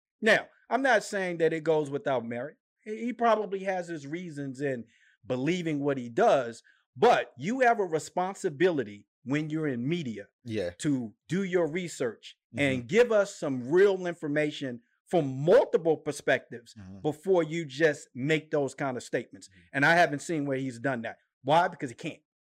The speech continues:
Speaker 2: Mm-hmm.
Speaker 1: Um, principle eight, access your black privilege, which is one through seven, creating your own opportunities.
Speaker 2: Mm-hmm.
Speaker 1: So that's the black privilege. Now, does everybody have that privilege?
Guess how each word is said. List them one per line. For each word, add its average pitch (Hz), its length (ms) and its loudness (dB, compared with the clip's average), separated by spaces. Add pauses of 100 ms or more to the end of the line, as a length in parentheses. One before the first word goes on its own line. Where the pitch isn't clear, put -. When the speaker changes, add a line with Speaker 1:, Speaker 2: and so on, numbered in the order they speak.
(140)
Speaker 2:
Mm-hmm. - 280 -14
Speaker 1:
Um, 127 200 -2
principle 151 460 0
eight, 113 180 -6 (720)
access 160 760 2
your 131 220 2
black 123 400 0
privilege, - 560 -4 (320)
which 117 240 -6
is 113 200 -6
one 131 320 -4
through 147 220 -8
seven, 113 480 -2 (220)
creating 131 520 -6
your 123 160 -8
own 123 280 -10
opportunities. 104 580 -14 (100)
Speaker 2:
Mm-hmm. 95 200 -16 (340)
Speaker 1:
So 143 360 2 (420)
that's 254 220 2
the 247 80 0
black 185 280 2
privilege. - 560 -2 (720)
Now, 190 280 2 (180)
does 127 180 0
everybody 233 520 4
have 233 180 4
that 240 200 2
privilege? 254 500 4